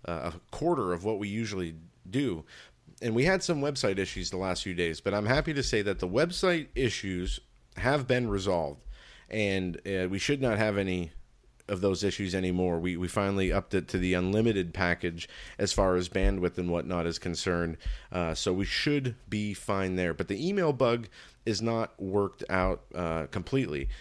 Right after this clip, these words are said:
But I'm gonna be announcing on this show and on Hagmann Report a few times in the next few weeks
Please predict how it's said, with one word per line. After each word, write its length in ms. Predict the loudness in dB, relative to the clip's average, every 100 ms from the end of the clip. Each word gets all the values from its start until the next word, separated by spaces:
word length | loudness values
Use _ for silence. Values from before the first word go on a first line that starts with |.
| -14 0
But 280 | 4 4 2
I'm 160 | -2 0
gonna 180 | 0 2
be 140 | 2
announcing 480 | 4 2 0 -2 -2
on 120 | 0
this 140 | 0
show 260 | 2 2 2
and 100 | 2
on 120 | 0
Hagmann 320 | 0 -2 -2
Report 300 | -2 0 -2
a 40 | -2
few 180 | -4 -2
times 380 | 0 0 -2
in 60 | -2
the 80 | -2
next 200 | -2 -4
few 160 | -4
weeks 340 | -2 -4 -4